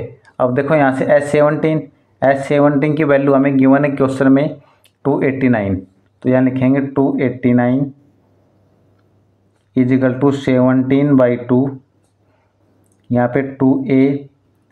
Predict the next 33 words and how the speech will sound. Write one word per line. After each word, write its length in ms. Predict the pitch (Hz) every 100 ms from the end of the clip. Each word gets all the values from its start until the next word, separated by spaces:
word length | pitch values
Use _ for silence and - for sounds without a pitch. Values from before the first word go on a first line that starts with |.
| -
plus 460 | 127 127 135 135 - _ _ _ _
seventeen 540 | 135 131 135 131 151 147
minus 440 | 135 131 135 131
वन 220 | 127 139
सिक्सटीन 720 | 135 135 127 - - 139 151 143 - _ _ _ -
डी। 260 | 120 113 101 - _ _ _ _ _ _ _ _ -
यहाँ 120 | 127
पे 80 | 147
देखो 200 | 147 147 151
टू 140 | - 151 -
ए 120 | 156
प्लस 340 | - 147 151 -
सिक्सटीन 380 | 139 - 147 147
में 120 | 156
यहाँ 440 | 139 143 143 - _ _ _ _
टू 100 | 147 139
कॉमन 320 | 139 135 151
है, 180 | 147 160 - -
टू 100 | 147
को 120 | 147
कॉमन 280 | 139 135 143
लेंगे। 300 | 143 151 165 - _
ठीक 140 | - 175
है, 100 | 143 - - _ _ 131
तो 40 |
ये 120 | 135
आएगा 240 | 135 127 139 135 -
टू 220 | 156 -
एटी 360 | 147 131 131 131
नाइन 460 | 127 123 131 156 - _ _ _ _ _
इजिकल 440 | 131 131 131 131 131
टू 120 | 143
सेवनटीन 840 | - 135 127 127 131 135 139 160